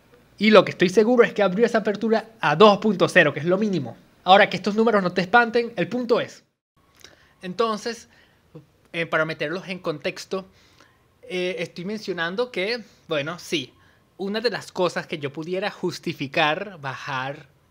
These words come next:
el i-, la apertura es que necesites más iluminación.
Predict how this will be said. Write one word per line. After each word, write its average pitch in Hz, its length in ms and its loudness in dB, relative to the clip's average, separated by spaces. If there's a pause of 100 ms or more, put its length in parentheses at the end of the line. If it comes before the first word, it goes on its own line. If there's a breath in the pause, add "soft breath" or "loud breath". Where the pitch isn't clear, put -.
(140)
el 170 180 -4
i-, 226 180 -6 (100)
la 147 180 -2
apertura 185 640 -4 (400 loud breath)
es 151 180 -10
que 214 80 -4
necesites 160 580 -8
más 143 280 -6
iluminación. 139 640 -6